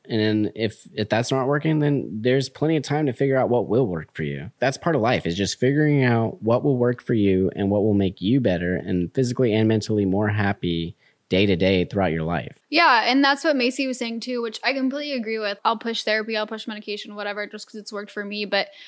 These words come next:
Speaker 2: I completely agree that everybody is different. The way that everybody deals with mental situations and trauma is gonna be different. So you have to figure out what is right for you and not do it for whoever else.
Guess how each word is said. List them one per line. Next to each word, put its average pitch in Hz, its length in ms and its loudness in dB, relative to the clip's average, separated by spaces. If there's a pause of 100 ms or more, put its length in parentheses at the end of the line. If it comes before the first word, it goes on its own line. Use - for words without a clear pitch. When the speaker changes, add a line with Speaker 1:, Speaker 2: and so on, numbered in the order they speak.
(120)
Speaker 2:
I 226 80 2
completely 233 400 0
agree 226 300 0
that 214 200 2
everybody 214 380 -2
is 208 100 -12
different. - 540 -6
The 220 160 -4
way 220 220 -2
that 220 160 0
everybody 220 440 -4
deals 208 320 -8
with 214 200 -6
mental 220 240 -10
situations 214 720 -6
and 208 160 -12
trauma 214 520 -2
is 220 160 -6
gonna 208 200 -6
be 233 120 -6
different. 233 420 -2 (120)
So - 140 -4
you 247 240 0
have 247 240 2
to 254 100 -2
figure 220 340 -4
out 214 220 2
what 208 160 -2
is 208 220 -4
right 202 200 0
for 220 300 -4
you 220 460 2
and 214 260 -4
not 214 300 2
do 214 160 -2
it 185 100 -6
for 202 600 -6 (160)
whoever 208 460 -2
else. 214 520 2